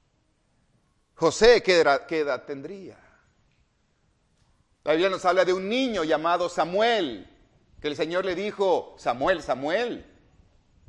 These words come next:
¿No es cierto? ¿Lo han estudiado? Dios quiere las primicias. Y precisamente en tiempos cuando son tiempos peligrosos, tiempos de apostasía, como en los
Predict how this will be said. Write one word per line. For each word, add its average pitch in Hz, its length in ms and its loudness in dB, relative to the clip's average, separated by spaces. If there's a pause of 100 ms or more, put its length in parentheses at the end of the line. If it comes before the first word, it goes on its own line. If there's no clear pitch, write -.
(200)
¿No 135 80 -14
es 131 80 -14
cierto? 170 360 -4 (360)
¿Lo 135 80 -8
han 160 80 -10
estudiado? 165 600 2 (1900)
Dios 147 320 2
quiere 165 880 4 (2000)
las - 200 -14
primicias. 101 520 -12 (2000)
Y 170 100 -2
precisamente 285 680 2
en 214 240 -4
tiempos 240 600 -4
cuando 185 840 0 (840)
son 220 200 -4
tiempos 262 340 2
peligrosos, 196 760 0
tiempos 233 340 -2
de 208 60 6
apostasía, 185 1040 -2
como 160 200 -2
en 151 60 0
los 147 120 -4